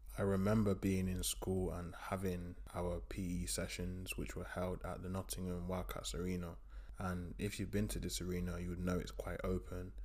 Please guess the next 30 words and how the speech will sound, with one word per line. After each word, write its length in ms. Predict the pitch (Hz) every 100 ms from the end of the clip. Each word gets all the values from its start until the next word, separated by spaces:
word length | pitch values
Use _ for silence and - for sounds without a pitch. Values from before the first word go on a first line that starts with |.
| - - - -
So 260 | - 92
we 140 | 87 90
would 120 | 90
walk 240 | 98 110
through 200 | - 98
the 140 | 95 90
arena 360 | 90 92 90 82
after 240 | 95 -
finishing 460 | - 92 87 - 90
our 240 | 90 90 90
P 300 | - 90 92
E 20 |
session 380 | - 90 - 90
in 120 | 90
the 60 |
back 360 | 90 92 - -
room, 320 | 92 92 92 - - - -
and 320 | 87 87 85 - - -
as 200 | 104 98
we're 100 | 98
walking 380 | 95 98 - 92
through 240 | - 98
the 180 | 92 90
arena, 520 | 90 92 90 87 90 - - -
on 140 | 95
the 80 | 92
main 360 | 90 92 92 90
court 460 | - 92 90 90 -
was 200 | 87 -
Phil. 420 | - 92 90